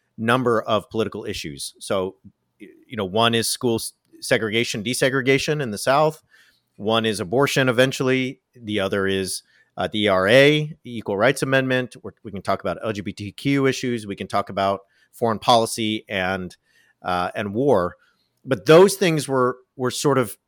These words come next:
used to create what is understood to be a kind of unified conservative Christian political ethos, right? That you could go to a church in, uh, in, uh, Southern California, you could go to a church in, uh,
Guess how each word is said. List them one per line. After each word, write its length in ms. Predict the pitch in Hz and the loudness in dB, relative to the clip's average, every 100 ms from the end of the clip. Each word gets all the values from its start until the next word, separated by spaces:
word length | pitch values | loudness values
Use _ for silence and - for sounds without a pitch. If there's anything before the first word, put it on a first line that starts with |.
| _ | _
used 800 | 120 113 131 156 147 135 - _ | -8 0 4 6 6 2 -4 _
to 140 | - | -4
create 640 | - - 131 113 123 127 - | -2 0 0 4 4 2 0
what 160 | 117 113 | 0 0
is 100 | 110 | 2
understood 440 | 117 110 131 113 | 0 -2 -4 -2
to 80 | 120 | -4
be 240 | 113 113 | -2 0
a 80 | 104 | 0
kind 180 | - 110 | -2 -4
of 160 | 92 - | -6 -10
unified 960 | 120 110 127 139 131 - 110 110 110 92 _ _ | -10 -2 0 0 0 0 2 2 0 -4 _ _
conservative 640 | - 110 - 156 139 143 - | -8 -6 0 0 0 -2 -2
Christian 420 | - 131 - 110 | -4 -4 -6 -10
political 540 | - 107 110 104 110 | -8 -2 -2 -2 -6
ethos, 540 | 110 101 - 67 - - _ | -6 -8 -8 -12 -12 -16 _
right? 300 | - 98 113 - _ _ _ _ | -2 0 0 -4 _ _ _ _
That 260 | 113 113 117 | 0 2 0
you 120 | 131 | -4
could 180 | 123 123 | -4 0
go 120 | 143 | 4
to 140 | 151 147 | 6 6
a 40 | |
church 540 | 139 - 139 131 - - _ _ _ - | 2 0 -2 -2 -8 -12 _ _ _ -2
in, 460 | 117 113 110 107 - | 2 2 0 -4 -6
uh, 340 | 113 98 98 107 - | -2 0 0 -2 -4
in, 360 | 120 107 101 98 | -4 -2 -2 -4
uh, 280 | 98 101 | -2 -4
Southern 240 | 104 143 127 | 0 -2 0
California, 580 | 131 113 - 180 208 208 | 2 2 2 0 0 -4
you 120 | - 113 | -8 -8
could 140 | 113 | -4
go 140 | 110 | 0
to 140 | 110 107 | 0 0
a 40 | |
church 460 | 104 120 117 107 - - | -2 -2 -2 -2 -12 -8
in, 380 | 110 104 104 95 _ _ _ - | -4 -4 -4 -10 _ _ _ -6
uh, 140 | 98 | -4